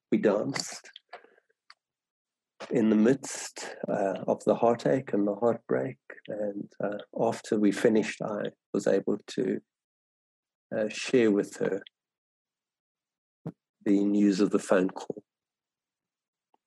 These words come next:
I think joy is, it's about learning to dance, I think,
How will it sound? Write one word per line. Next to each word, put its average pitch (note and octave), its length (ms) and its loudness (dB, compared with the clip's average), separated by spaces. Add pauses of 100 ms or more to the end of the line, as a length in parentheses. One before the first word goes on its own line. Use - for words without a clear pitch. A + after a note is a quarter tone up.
(840)
I - 60 -10
think E3+ 280 2 (180)
joy A2+ 760 8
is, - 920 2 (120)
it's - 200 -2
about A2 360 4
learning A2 400 6
to A2 120 4
dance, G2 640 0
I - 120 -4 (120)
think, - 200 0